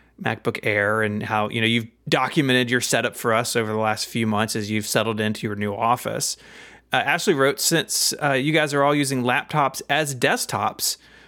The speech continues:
what stands are you using? Are your laptops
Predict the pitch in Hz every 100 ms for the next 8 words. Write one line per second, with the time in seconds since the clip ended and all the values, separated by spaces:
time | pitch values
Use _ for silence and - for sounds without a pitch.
0 | _ 143 208 233 - - 214 294 302 214
1 | - 123 123 110 113 - 165 220 - 151
2 | 160 135 127 - - 156 -